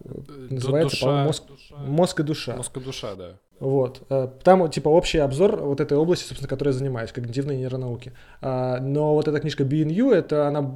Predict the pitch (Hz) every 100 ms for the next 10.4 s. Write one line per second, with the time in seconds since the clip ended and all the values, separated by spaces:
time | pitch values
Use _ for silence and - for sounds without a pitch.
0 | - 139 151 139 151 233 226 170 147 156
1 | 175 170 147 160 156 139 147 151 135 147
2 | 147 127 123 113 113 117 117 131 - -
3 | 202 180 139 127 - - 139 143 131 131
4 | 127 135 139 131 190 208 131 143 151 135
5 | 135 131 127 117 117 - - - - -
6 | - - - - - 139 151 156 151 151
7 | 151 151 147 127 127 131 127 226 247 165
8 | 147 127 131 120 120 - - - 120 120
9 | 120 120 123 120 113 156 180 160 143 139
10 | 131 127 - -